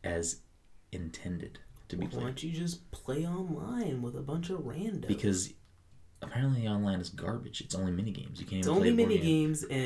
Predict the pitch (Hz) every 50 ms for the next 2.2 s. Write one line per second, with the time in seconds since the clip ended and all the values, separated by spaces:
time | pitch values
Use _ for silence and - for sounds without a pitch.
0 | 127 123 123 - - 120 120 117 127 120 113 113 123 131 156 156 - 165 156 156
1 | 151 147 - - 143 139 131 131 127 123 120 120 123 123 120 120 120 120 120 117
2 | 120 - - -